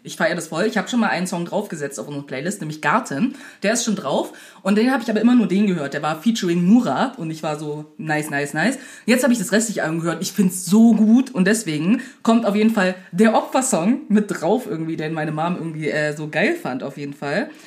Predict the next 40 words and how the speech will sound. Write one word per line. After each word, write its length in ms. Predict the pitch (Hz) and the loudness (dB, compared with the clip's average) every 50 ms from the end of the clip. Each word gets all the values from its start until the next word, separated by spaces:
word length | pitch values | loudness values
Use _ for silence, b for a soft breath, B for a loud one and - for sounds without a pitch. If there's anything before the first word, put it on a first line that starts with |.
| B B B | B B B
Und 160 | - 180 180 | -4 -4 -4
zwar 320 | - - 180 196 233 233 - | -2 -2 0 2 2 2 0
ist 200 | 226 220 226 - | -2 -2 0 0
das, 220 | 208 214 214 214 | -2 -2 -2 -4
äh, 640 | - 180 196 196 196 196 196 196 190 190 196 190 190 190 - - | -4 -2 0 0 2 2 2 2 2 0 0 0 -2 -4 -6 -6
muss 160 | 175 170 - | -6 -4 -2
kurz 140 | 190 170 165 | -2 -2 -2
überlegen, 280 | 160 156 165 175 180 | -2 0 0 0 0
in 120 | 170 160 156 | 0 -2 -2
welcher 200 | 151 147 160 151 | -4 -4 -6 -6
Zeile 280 | - 160 160 185 175 147 | -4 -4 -2 -2 -2 -4
das 220 | 151 147 - - | -6 -8 -8 -6
war. 300 | 143 147 175 214 269 302 - B B B B B B _ _ _ - - | -6 -4 -2 -2 -4 -4 -6 B B B B B B _ _ _ -4 -2
Ähm, 640 | 180 185 190 196 196 196 196 196 196 196 196 202 196 - _ - _ _ _ _ _ _ _ - | 0 0 2 2 2 2 2 2 2 0 0 -2 -6 -12 _ -20 _ _ _ _ _ _ _ -2
ach 100 | 214 226 | 2 4
nee, 100 | 240 220 | 4 4
das 160 | 180 190 - 247 | 4 4 4 4
war 140 | 262 247 | 4 4
aus 180 | 214 196 - - | 4 2 0 0
Garten 260 | 143 135 143 - 175 | -2 -2 -2 -2 -6
tatsächlich, 360 | 147 160 147 147 147 170 180 | -6 -4 -2 -2 -2 -2 -2
deswegen 200 | 185 175 - 143 | -4 -2 -2 -2
kann 140 | 143 147 139 | -2 -2 -4
ich's 80 | 135 - | -4 -4
nicht 100 | 143 139 | -4 -4
nochmal 160 | 147 135 127 | -4 -4 -4
draufsetzen. 460 | 127 135 135 - 185 180 - 247 247 | -4 -6 -4 -4 -4 -2 0 0 0
Also 220 | 147 165 165 165 170 B B B B B | 0 -2 -2 -4 -6 B B B B B
die 140 | - 285 311 | 4 4 6
Zeile 320 | 311 247 247 233 226 220 | 6 4 4 6 6 6
ist 160 | 190 233 220 - | 6 6 4 4
schon 100 | 208 165 | 0 0
auf 60 | 151 | -2
unserer 160 | 156 151 156 | -2 -4 -4
Playlist, 380 | 151 147 143 147 170 202 - - | -2 0 0 0 0 0 0 2
aber 340 | 170 220 220 180 190 226 226 B B B B B | 2 4 4 4 4 2 0 B B B B B
wir 160 | 180 190 202 | 4 6 6
nehmen, 460 | 208 196 190 196 202 190 185 - - - _ _ _ _ _ _ - | 6 6 6 6 4 4 2 -2 -6 -20 _ _ _ _ _ _ -2
äh, 320 | 190 175 170 160 156 151 143 | 0 2 2 0 -2 -2 2
WUP, 260 | 165 240 349 349 | 4 4 4 2